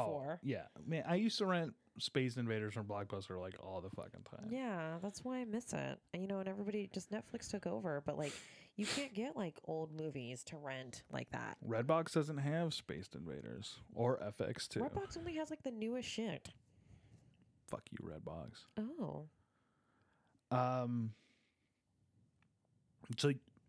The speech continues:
Speaker 2: you liked it?
Speaker 1: I would say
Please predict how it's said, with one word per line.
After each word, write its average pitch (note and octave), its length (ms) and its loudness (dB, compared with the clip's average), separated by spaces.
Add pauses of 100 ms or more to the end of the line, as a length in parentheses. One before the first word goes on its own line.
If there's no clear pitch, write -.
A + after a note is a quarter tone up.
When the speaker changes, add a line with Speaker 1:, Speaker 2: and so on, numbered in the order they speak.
(220)
Speaker 2:
you D3+ 140 8
liked F#2+ 260 0
it? - 160 -10 (1400)
Speaker 1:
I C4+ 120 0
would F#4 180 -2
say B3 380 2